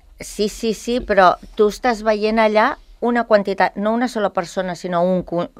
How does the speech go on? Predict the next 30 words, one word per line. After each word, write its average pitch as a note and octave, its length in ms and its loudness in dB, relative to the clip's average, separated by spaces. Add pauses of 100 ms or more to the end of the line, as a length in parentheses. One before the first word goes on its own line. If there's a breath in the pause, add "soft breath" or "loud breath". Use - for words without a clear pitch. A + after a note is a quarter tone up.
un, F3+ 420 -6
un, E3+ 560 -6
un E3 180 -6
grup G#3+ 300 -4
de F3 160 0
gent G#3+ 380 0
que F3 80 -8
s'estava E3 420 -2
manifestant F3+ 640 -2
esperant F3 480 -2
una D3 160 -4
resposta. D3 560 -4 (440 loud breath)
I G#3+ 120 4
veus G#3+ 560 2 (400 loud breath)
el, E3+ 380 2 (100)
amb, D#3+ 220 -6
amb E3 200 -6
segons, A3 800 0 (220 soft breath)
el F3+ 220 2
antes G3 360 0
i D4+ 60 0
el C#4+ 160 0
después. G3 760 -6 (340 loud breath)
Vull F#3 160 -2
dir, F#3 160 2 (160)
mm, E3+ 340 -8
o F3+ 140 2
és - 180 -10
que A3 160 0
tothom G#3+ 540 4